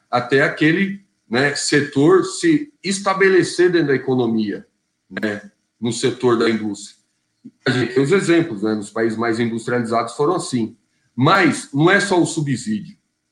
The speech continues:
Desde a, do momento da articulação do setor dentro, né, do país, né, o incentivo à pesquisa, desenvolvimento e inovação,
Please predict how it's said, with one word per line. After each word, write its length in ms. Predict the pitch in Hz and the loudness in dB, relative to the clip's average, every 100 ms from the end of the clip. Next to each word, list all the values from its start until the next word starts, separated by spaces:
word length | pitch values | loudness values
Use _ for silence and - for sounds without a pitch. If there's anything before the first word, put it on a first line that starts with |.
| _ _ _ _ _ _ - | _ _ _ _ _ _ -2
Desde 420 | 135 220 196 180 | 2 4 2 0
a, 340 | 185 139 - | 2 0 -4
do 180 | 135 160 | 0 2
momento 420 | 165 147 139 139 | 4 2 2 0
da 140 | 131 151 | 0 0
articulação 800 | - - - 160 131 - 185 190 | 0 -6 -2 0 0 -2 -2 -2
do 120 | 180 | -4
setor 760 | - 165 156 139 123 113 110 _ _ _ | -4 -4 -4 -2 0 0 -6 _ _ _
dentro, 960 | 107 90 135 160 156 135 123 110 92 - _ - | -20 _ 0 0 -2 -2 0 -2 -4 -14 _ -6
né, 200 | 117 113 | -4 -4
do 120 | 110 | -4
país, 720 | 123 110 107 101 - - - _ _ _ _ | -2 0 0 -2 -6 -14 -20 _ _ _ _
né, 360 | 104 117 113 - _ _ | -6 -2 -2 -6 _ _
o 120 | 135 | 2
incentivo 680 | 170 - 175 156 - 170 156 | 2 4 4 2 0 -2 0
à 100 | 147 | 0
pesquisa, 680 | 156 131 - - 185 170 165 | 0 -2 -4 -8 -6 -4 -4
desenvolvimento 880 | 143 156 151 143 127 139 156 151 151 | -4 -4 -4 -4 -2 -2 -2 -4 -4
e 40 | |
inovação, 880 | 143 147 143 131 - 120 110 101 - | -2 0 -2 -4 -4 -4 -2 -4 -10